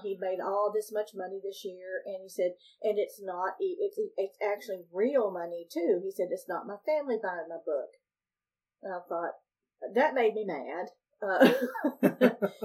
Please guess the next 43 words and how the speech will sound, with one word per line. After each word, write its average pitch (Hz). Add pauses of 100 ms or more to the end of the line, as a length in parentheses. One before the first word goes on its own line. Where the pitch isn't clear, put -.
it 233
made 214
me 269
mad. 196
It 220
was, 214
I 220
thought 208
it 214
was -
an 190
insult 196
to 254
families 220
who 233
buy 196
books 202
and, 180
you 240
know, 170
and 196
how 196
we 196 (140)
wish 214
our 220
families 220
would 220
read 262
our 202
books. 143 (920)
And 240
then 339
it's 269
funny 320
'cause 226
just 262
the 220
opposite 254
end 233
of 214
the, 190
the, 190
ang-, 269